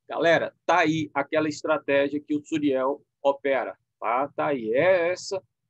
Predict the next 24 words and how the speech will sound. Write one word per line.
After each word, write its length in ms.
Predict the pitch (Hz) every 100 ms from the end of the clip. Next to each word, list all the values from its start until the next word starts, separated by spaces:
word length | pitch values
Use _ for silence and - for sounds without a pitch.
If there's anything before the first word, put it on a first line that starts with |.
| _
a 120 | 143 147
estratégia. 600 | 147 165 156 131 110 101
Se 160 | 208
você 340 | 208 180 175 165
gostou 360 | 156 - 147
aí 140 | 135 135
desse 320 | 135 135 -
conteúdo 640 | 135 131 127 156 165 -
e 80 | 143
quer 300 | 143 165 185
receber 540 | 170 - 139 131 165 - _ _ _ _ _
mais 380 | 113 127 156 -
conteúdo 640 | - 160 160 135 156 160
lá 280 | 123 131 - _ _ _ _ _ _ _ _ _ -
da, 520 | 120 120 117 107 - _ _
do 180 | 131 143
operacional 1000 | 139 143 143 139 143 139 123 117 131 185
Suriel 520 | - 147 131 127 117 -
Ports, 640 | 123 135 165 - - - _ _ _ _ _ _ _ _ _
deixa 320 | - 196 214 202
aí 120 | 196
o 40 |
seu 180 | - 190
comentário, 580 | 185 185 160 165 156